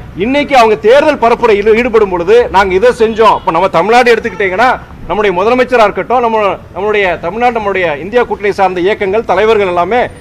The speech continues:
"நாங்க இந்த மூணு வருஷத்துல இவ்வளவு செஞ்சிருக்கோம்" அப்படின்னு நம்ம சொல்றோம் நம்ம. ஆனா, அந்த மாதிரி பாஜகவோ,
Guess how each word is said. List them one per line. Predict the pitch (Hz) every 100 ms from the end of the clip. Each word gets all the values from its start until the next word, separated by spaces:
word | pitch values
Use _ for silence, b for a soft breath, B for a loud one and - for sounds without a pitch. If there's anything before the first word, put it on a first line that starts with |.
| B -
"நாங்க | 175 240 262
இந்த | 240
மூணு | 208 269 269 247
வருஷத்துல | 269 254
இவ்வளவு | 226 220
செஞ்சிருக்கோம்" | 208 262 294 247 247 214 - - -
அப்படின்னு | - 208
நம்ம | 240 196
சொல்றோம் | - 226 208
நம்ம. | 151
ஆனா, | 139 185 262 - - - -
அந்த | 120 220 302
மாதிரி | 285 285 302 285
பாஜகவோ, | 175 214 254 277 240 226 208 247